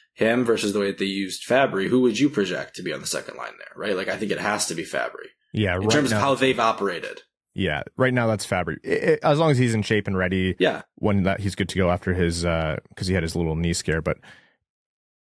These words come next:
Speaker 2: they'll trust Fabbri before, they'll make Berggren really, really earn it.
Speaker 1: Yeah, and so, like, that, that was my thinking. And so if, if Christian Fischer gets in, you know, I, I don't,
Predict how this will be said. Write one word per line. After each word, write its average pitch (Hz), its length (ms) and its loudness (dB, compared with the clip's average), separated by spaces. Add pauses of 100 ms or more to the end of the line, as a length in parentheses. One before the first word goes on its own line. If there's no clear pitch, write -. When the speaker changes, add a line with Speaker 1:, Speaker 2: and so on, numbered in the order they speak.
(360)
Speaker 2:
they'll 123 320 0
trust 117 340 -2
Fabbri 101 340 2
before, 92 400 0
they'll 113 140 2
make 113 300 0
Berggren 92 480 0
really, 90 320 0
really 80 300 -6
earn - 220 -10
it. - 100 -16 (380)
Speaker 1:
Yeah, 90 280 -2
and 95 140 -8
so, 113 160 2
like, 101 160 0
that, 113 200 2
that 110 140 2
was 110 120 -2
my 101 140 -4
thinking. 95 420 -4
And 90 100 -8
so 110 100 -2
if, 101 300 -2 (220)
if 95 140 -6
Christian 123 300 0
Fischer 110 340 2
gets 101 240 0
in, 104 400 0 (300)
you 113 120 -2
know, 110 80 0
I, 123 260 0
I - 20 0
don't, 139 240 0